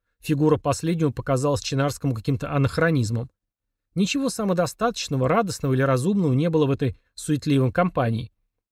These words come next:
Наоборот, бомж с каким-то зверским ожесточением расшвыривал палкой пластиковые бутылки и тряпки. "Нет", — подумал Чинарский, — "достойно нести свою бедность особое искусство, которым обладают немногие". Он сразу же причислил себя к славной когорте этих немногих и со все возрастающим удовольствием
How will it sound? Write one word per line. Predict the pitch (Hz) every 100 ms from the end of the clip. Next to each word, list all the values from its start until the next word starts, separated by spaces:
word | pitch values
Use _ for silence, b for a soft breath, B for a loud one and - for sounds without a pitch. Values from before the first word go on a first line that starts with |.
| _
Наоборот, | 139 139 165 151
бомж | 131 165 160
с | -
каким-то | 123 131 135
зверским | 131 151 - 139
ожесточением | 127 131 135 127 180 165 135
расшвыривал | 131 - 139 143 143
палкой | - 147 131 123
пластиковые | 147 143 - - 131
бутылки | 123 127 165 151 156
и |
тряпки. | - 143 107 - 123 - _ _ _ _ _ _ _
"Нет", — | 143 233 285 _ _ -
подумал | 135 131 123
Чинарский, — | 151 139 123 - - 127 - _ _ -
"достойно | 131 180 - 247 214
нести | 214 - 220
свою | - 196 147
бедность | 185 214 139 -
особое | 151 - 190 190
искусство, | 190 - 262 - 127 117 _ _
которым | - 208 262 208
обладают | 143 135 127 131 -
немногие". | 185 220 120 113 120 - _ _ _ _ _ -
Он | 151
сразу | - 151 139
же | 131
причислил | 135 131 185 151 143
себя | - 135
к | 123
славной | - 147 139 135
когорте | 139 127 147 - 135
этих | - -
немногих | 156 208 233 190 -
и | 165
со | 202
все | - 226
возрастающим | 190 175 - 170 147 - 143
удовольствием | 139 143 220 - 196